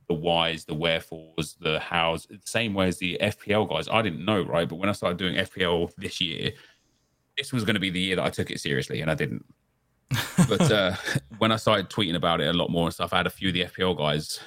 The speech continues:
Speaker 1: like, one guy asked me if I wanted to go on his podcast, and I, like, I had a look at his, uh, YouTube channel. I was like, "All right, let's see what kind of numbers this guy's pulling in and stuff." And I was blown away. I was like, "There's, like, hundred thousand people a video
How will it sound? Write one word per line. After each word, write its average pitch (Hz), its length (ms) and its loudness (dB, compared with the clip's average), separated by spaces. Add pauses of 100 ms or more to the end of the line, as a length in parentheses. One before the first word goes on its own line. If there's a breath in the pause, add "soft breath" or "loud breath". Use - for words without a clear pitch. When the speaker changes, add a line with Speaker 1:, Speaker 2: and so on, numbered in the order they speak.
(120 loud breath)
Speaker 1:
like, 80 180 0
one 87 180 2
guy 85 180 2
asked 82 240 0
me 80 100 0
if 82 120 -8
I 87 40 0
wanted 82 160 2
to 76 60 -10
go 82 60 0
on 82 60 4
his 82 80 -2
podcast, 78 600 -2 (540)
and 78 80 2
I, 78 180 2
like, 73 80 0
I 82 100 2
had 87 100 0
a 82 40 -2
look 78 160 -2
at - 60 -6
his, 76 300 -2
uh, 78 160 4
YouTube 82 340 -2
channel. 76 160 0
I - 20 2
was 71 80 -2
like, 78 80 2
"All 80 80 4
right, 78 80 0
let's 80 120 0
see 85 120 -2
what 78 160 0
kind 80 120 -4
of 78 80 2
numbers 76 260 0
this - 120 -10
guy's 76 180 0
pulling 78 220 0
in 73 80 0
and 73 80 -2
stuff." 80 220 0 (320 soft breath)
And 113 100 2
I - 20 4
was 107 120 2
blown 110 300 0
away. 117 360 0
I 110 40 -18
was 117 100 -4
like, 123 120 -2
"There's, 123 140 -2
like, 110 140 -6
hundred 127 260 -2
thousand 123 320 -2
people 135 320 0
a 120 40 2
video 135 380 2